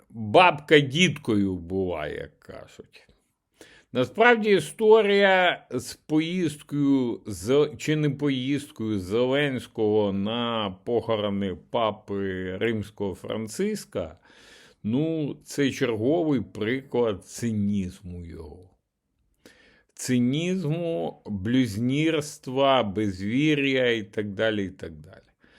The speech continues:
Е, ця совєтська людинка, а можливо, й тваринка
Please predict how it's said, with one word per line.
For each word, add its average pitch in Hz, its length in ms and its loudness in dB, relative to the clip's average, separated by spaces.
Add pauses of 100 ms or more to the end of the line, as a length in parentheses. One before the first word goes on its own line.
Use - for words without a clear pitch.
(580)
Е, 190 640 8
ця 233 760 4 (140)
совєтська 185 840 2
людинка, 156 920 0 (1400)
а 151 120 -12
можливо, 131 540 2
й 107 60 0
тваринка 98 840 -2